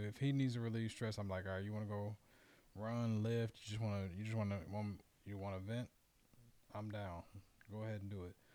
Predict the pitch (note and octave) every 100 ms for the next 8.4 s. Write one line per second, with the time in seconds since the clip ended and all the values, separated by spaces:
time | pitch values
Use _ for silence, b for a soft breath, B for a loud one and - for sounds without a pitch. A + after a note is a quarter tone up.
0 | b b _ A2 G2 F2 G2 B2+ D#3+ F3
1 | - C#3+ C3+ A#2+ G2+ G#2+ G2+ - D#2+ D#2+
2 | - - F#2+ E2+ - - _ _ - G#2
3 | - A#2 G2+ G#2+ G2+ G2+ G#2+ F#2+ G2+ A#2
4 | A#2 A2 G2+ G2+ G#2+ G2 G#2+ A2 - F3
5 | C3+ G#2+ D3+ A#2 G2+ G#2 G2+ - - F#2+
6 | G2 b b b b b b b b _
7 | - _ _ _ _ - _ B2 B2+ A2+
8 | A2+ G#2+ G2+ F#2+